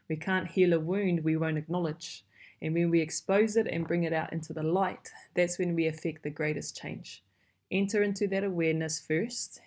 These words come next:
and with that, decide what to do next. Nā ku noa, hana. And just have a few footnotes here that seeing the forest for the trees is a kiwaha by John Haywood, I think from the fifteen hundreds.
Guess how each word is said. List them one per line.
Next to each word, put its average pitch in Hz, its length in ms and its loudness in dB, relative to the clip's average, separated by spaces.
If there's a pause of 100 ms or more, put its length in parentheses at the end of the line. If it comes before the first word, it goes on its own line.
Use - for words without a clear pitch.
(100)
and 160 220 -2
with 220 220 -2
that, 156 220 -2 (140)
decide 160 440 -4
what 151 220 -6
to - 80 -10
do 151 180 -4
next. - 480 -10 (420)
Nā 190 180 -2
ku 202 120 2
noa, 160 400 0 (320)
hana. 143 360 -4 (720)
And 151 300 -2
just 156 220 -4
have 156 160 -4
a 156 40 -12
few 151 280 -6
footnotes 185 500 -4
here 175 460 0
that - 340 -2 (220)
seeing 175 480 2
the 170 100 -2
forest 160 500 -2
for 156 120 -4
the 147 100 -2
trees 220 600 -2 (420)
is 156 300 4
a 151 60 2
kiwaha 160 600 0
by 151 260 0
John 147 240 -2
Haywood, 226 460 2
I 208 60 -4
think 156 220 -8
from 143 120 -6
the 139 80 -6
fifteen 170 420 -4
hundreds. 196 560 -2